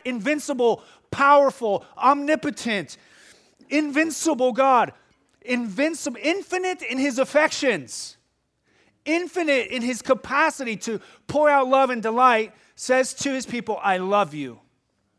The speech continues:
In love, he saved Hezekiah. He looked on Hezekiah and he pitied him. And he said,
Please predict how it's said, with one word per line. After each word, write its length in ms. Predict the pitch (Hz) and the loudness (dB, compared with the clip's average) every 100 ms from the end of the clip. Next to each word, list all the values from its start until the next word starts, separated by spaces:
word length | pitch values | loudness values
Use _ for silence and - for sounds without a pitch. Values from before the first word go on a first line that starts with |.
| _ _ _ - | _ _ _ -8
In 260 | 233 220 208 | -6 -4 0
love, 600 | 226 285 294 214 135 - _ _ _ _ _ _ _ _ _ | 4 6 6 2 -4 -20 _ _ _ _ _ _ _ _ _
he 120 | 196 | -10
saved 400 | - 208 175 135 | -4 -2 -2 -6
Hezekiah. 600 | 139 156 151 160 131 101 - _ _ _ _ _ _ _ _ | -8 -8 -8 -10 -10 -14 -20 _ _ _ _ _ _ _ _
He 120 | 220 | -4
looked 280 | 220 269 269 | 0 0 -2
on 100 | 269 | -4
Hezekiah 600 | 233 220 220 208 196 196 | -4 -4 -4 -2 -2 -2
and 100 | 190 | -6
he 80 | 160 | -10
pitied 460 | 147 - 196 175 135 | -12 -12 -10 -8 -10
him. 300 | 143 110 107 _ _ _ | -14 -18 -20 _ _ _
And 80 | 151 | -12
he 40 | |
said, 240 | 151 180 | -6 -6